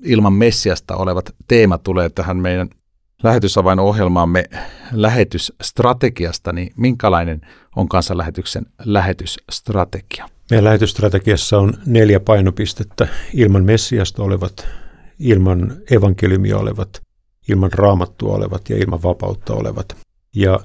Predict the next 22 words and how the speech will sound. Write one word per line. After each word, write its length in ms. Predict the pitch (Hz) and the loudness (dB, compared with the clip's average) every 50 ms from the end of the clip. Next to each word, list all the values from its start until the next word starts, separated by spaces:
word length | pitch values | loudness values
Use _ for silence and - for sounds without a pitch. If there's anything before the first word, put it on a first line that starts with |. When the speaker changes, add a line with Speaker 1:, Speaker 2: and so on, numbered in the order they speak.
| - | 0
Speaker 2:
nämä 160 | 113 110 107 | 2 2 4
neljä 240 | 104 117 117 117 107 | 4 6 6 6 6
painopistettä 680 | 104 110 101 98 95 95 - 95 - - 107 95 - 101 | 4 4 2 2 0 0 -2 -4 -4 -4 -8 -6 -4 -2
on 100 | 98 95 | 0 0
oikeastaan 500 | 90 87 - 95 90 - - - 101 95 | -2 -2 -2 -4 -4 -4 -6 -6 -6 -6
sellaisia, 640 | - 101 98 95 92 87 - - 98 95 95 92 95 - - _ _ _ _ _ - | -4 -4 -2 -4 -4 -6 -6 -6 -4 -4 -4 -4 -4 -8 -10 _ _ _ _ _ -4
että 380 | 113 87 - - - - 101 95 | -2 -2 -2 -6 -8 -4 -2 -2
ne 300 | 92 92 92 90 90 - - _ _ | 0 0 0 -2 -4 -6 -10 _ _
kantaa 400 | - 104 95 90 - 95 92 92 | 2 2 2 2 0 0 0 2
mukanaan 520 | 92 92 92 - 104 98 98 98 101 98 | 0 0 0 -2 -2 -2 -2 -2 -4 -4
kansanlähetyksen 880 | 92 98 95 87 - 95 92 87 87 92 - 98 - - - 95 95 92 - - _ _ _ _ _ | -2 -2 -2 -2 -4 -6 -6 -4 -6 -6 -6 -8 -8 -6 -6 -6 -6 -6 -8 -12 _ _ _ _ _
lähetystyön 840 | - 107 92 85 92 92 - 92 - - - - 104 95 92 90 92 | -2 -2 0 0 0 -2 -4 -8 -8 -8 -6 -2 0 2 2 2 0
ja 120 | 92 95 92 | -2 -4 -4
lähetysnäyn 800 | 92 82 92 98 - - - - 98 92 90 90 82 87 87 | -4 -4 -6 -6 -8 -10 -8 -6 -6 -4 -4 -4 -4 -4 0
D 280 | 85 98 90 87 85 85 | 2 2 2 2 0 0
N 120 | 90 92 | -2 -2
A:ta 320 | 98 98 101 98 - - - - - - - | -2 -4 -6 -6 -8 -10 -10 -10 -12 -8 -4
meidän 200 | 104 92 87 82 | -4 -4 -2 -2
liikkeen 480 | 85 90 95 - - - 101 101 95 - - _ _ _ _ _ _ _ _ - | -4 -4 -4 -6 -8 -6 -6 -6 -6 -8 -14 _ _ _ _ _ _ _ _ -6
alusta 340 | 92 80 80 - - - | -4 -4 -4 -6 -6 -8
saakka, 440 | 95 - 101 92 87 - _ - 82 | -6 -6 -4 -6 -6 -8 _ -8 -6
viisikymmentäviisi, 680 | 82 82 - - - 98 - 95 90 85 - - - | -6 -6 -6 -6 -8 -8 -6 -4 -4 -4 -4 -8 -12